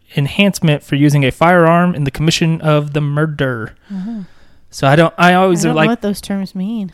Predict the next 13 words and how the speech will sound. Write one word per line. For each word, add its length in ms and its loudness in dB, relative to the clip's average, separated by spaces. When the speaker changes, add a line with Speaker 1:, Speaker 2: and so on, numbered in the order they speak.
Speaker 1:
Yeah, 440 0
I, 140 0
he, 380 -2
he 100 -12
used 280 -2
a 20 -6
firearm 460 2
that 140 -4
I 60 0
don't 160 -4
think 140 -12
he 120 -4
was 240 -6